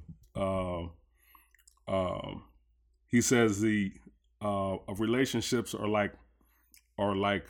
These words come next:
um, a, a school, right? Relationship is like a school and you are the curriculum. So everything that's kinda fucked up with you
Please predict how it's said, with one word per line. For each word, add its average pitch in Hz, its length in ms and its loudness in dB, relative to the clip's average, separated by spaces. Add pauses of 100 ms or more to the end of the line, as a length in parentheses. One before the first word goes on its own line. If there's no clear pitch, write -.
(140)
um, 90 500 0 (880)
a, 98 400 2 (880)
a 98 140 2
school, 110 640 4 (1000)
right? 98 320 0 (680)
Relationship 113 600 0
is 98 160 -2
like 107 240 -2
a 92 60 -8
school 107 580 -2
and 92 220 -6
you 113 340 2
are 101 180 -4
the 95 100 -6
curriculum. 87 640 -8 (400)
So - 360 -8
everything 127 880 0
that's 101 420 -6 (160)
kinda 104 340 -4 (840)
fucked - 320 -4
up 120 160 -4
with 98 180 -6
you 127 320 2